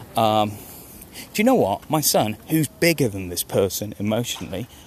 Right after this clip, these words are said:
on the way home said, Dad, thank you for fighting my corner there. I really don't want to take my thing off, my bracelet. But equally, I don't want,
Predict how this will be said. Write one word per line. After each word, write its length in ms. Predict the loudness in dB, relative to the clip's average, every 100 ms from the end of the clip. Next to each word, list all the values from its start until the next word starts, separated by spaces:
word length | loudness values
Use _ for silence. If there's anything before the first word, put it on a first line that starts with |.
| -8
on 100 | -2
the 60 | 2
way 180 | 4 4
home 380 | 4 0 0 -2
said, 240 | -2 0
Dad, 200 | -2 -4
thank 320 | -4 -6 -6
you 80 | -6
for 120 | -6
fighting 340 | -4 -2 0 -2
my 80 |
corner 440 | -4 -6 -4 -2 -2
there. 280 | -4 -4 -8 -16 -8
I 40 | -6
really 420 | 2 4 4 2
don't 220 | -2 -4
want 220 | -6 -6
to 80 | -6
take 280 | -2 -2 -2
my 120 | -8
thing 320 | -6 -4 -4
off, 300 | -4 -8 -10
my 100 | -10
bracelet. 560 | 0 2 2 0 -2 -4 -8 -8 -8 -10 -10 -10 -8 -2
But 180 | 0 2
equally, 540 | 0 0 0 2 0 -6 -18 -14 -2
I 80 | 2
don't 360 | 4 2 2
want, 300 | 2 2 2